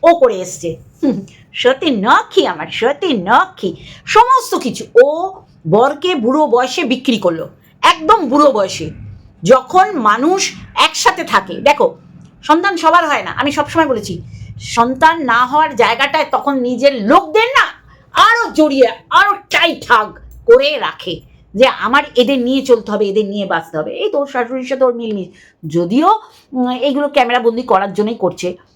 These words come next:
এগুলো তো দেখতে ভালো লাগছে। তালের বড়া উপরে যাচ্ছে না তো কি হচ্ছে, উপর থেকে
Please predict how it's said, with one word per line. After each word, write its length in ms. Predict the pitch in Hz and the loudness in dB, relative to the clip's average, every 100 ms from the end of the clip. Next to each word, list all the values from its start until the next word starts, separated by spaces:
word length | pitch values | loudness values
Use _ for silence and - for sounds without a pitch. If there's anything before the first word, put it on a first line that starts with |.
| _ | _
এগুলো 200 | 277 302 | -6 -4
তো 120 | 349 339 | -4 -4
দেখতে 280 | 269 277 | -4 -4
ভালো 240 | 330 339 381 | -2 -2 -2
লাগছে। 360 | 226 165 - 185 185 | -4 -6 -12 -14 -8
তালের 260 | - 175 202 | -2 -2 0
বড়া 200 | 247 320 | 0 -2
উপরে 260 | 339 370 370 | -4 -4 0
যাচ্ছে 280 | 359 349 | -2 -2
না 100 | 359 | -4
তো 100 | 359 | -4
কি 160 | 359 302 | 0 2
হচ্ছে, 180 | 208 208 | 2 -2
উপর 240 | 202 277 | -2 -2
থেকে 360 | 277 339 370 | -2 -4 -2